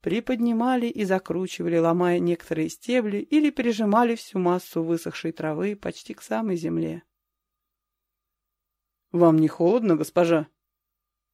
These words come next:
раздался рядом с ней голос Марата. Мариника оторвала глаза от степи и взглянула на охранника.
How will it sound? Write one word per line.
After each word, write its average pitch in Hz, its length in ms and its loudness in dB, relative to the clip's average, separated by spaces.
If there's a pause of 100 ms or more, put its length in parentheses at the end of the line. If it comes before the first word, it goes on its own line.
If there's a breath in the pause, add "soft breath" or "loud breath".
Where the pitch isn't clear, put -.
(100)
раздался 202 560 -4
рядом 185 240 0
с - 100 -18
ней 240 160 -2
голос 170 380 -2
Марата. 214 520 -6 (1000)
Мариника 294 520 2
оторвала 247 480 0
глаза 214 360 0
от 202 100 -4
степи 269 420 -2
и - 20 0
взглянула 214 460 -2
на 240 200 0
охранника. 175 760 -2